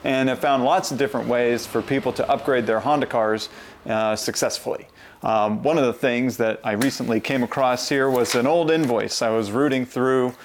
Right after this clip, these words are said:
some old, uh, documents and comic books and things like that with my son and, um,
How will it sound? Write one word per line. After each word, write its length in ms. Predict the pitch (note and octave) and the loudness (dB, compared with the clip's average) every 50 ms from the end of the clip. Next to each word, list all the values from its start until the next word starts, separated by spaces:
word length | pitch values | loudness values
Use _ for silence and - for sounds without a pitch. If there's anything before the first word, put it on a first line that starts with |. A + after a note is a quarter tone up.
| - - - - - | -20 -20 -20 -20 -10
some 240 | - - D3 B2+ B2 | -6 -2 0 0 2
old, 340 | B2+ B2+ B2 A#2+ A#2+ A2 A2+ | 2 2 2 2 2 2 2
uh, 300 | A2+ A2+ A2 A2 G#2+ G#2+ | 2 2 2 2 0 -2
documents 760 | G#2 G2+ - G#2 A2 A2 - B2 A2+ G#2+ A2 A2+ A2 - - | -2 -2 0 0 0 -2 -2 -2 0 0 0 -2 -2 -4 -6
and 140 | G2+ F2 | -6 -6
comic 320 | - - C3 B2 A#2+ A2+ - | -4 -2 -2 -2 -2 -2 -2
books 240 | - A2 G#2 - - | -2 -2 -2 -2 -4
and 120 | A2+ G2+ | -4 -2
things 200 | - A#2+ A2+ G#2 | -2 -2 -2 0
like 180 | A2 G#2+ G#2+ - | -2 -2 -2 -2
that 300 | - G#2+ G#2 A2 A2+ - | -2 0 0 0 -2 -4
with 160 | A#2 - - | -6 -4 -4
my 100 | G#2 G2 | -4 -4
son 420 | G#2 - - C3+ B2 A2+ A2 G#2+ G#2+ - - - - - - | -2 -2 0 0 2 2 0 -2 -4 -8 -18 -20 -20 -20 -10
and, 420 | - B2+ A#2 A#2 A#2 A#2 A2+ A2+ A2 | -6 -2 -2 0 0 2 2 2 2
um, 380 | A2+ A2 G#2+ G#2+ G#2+ G#2 G#2 | 2 2 2 2 0 0 -2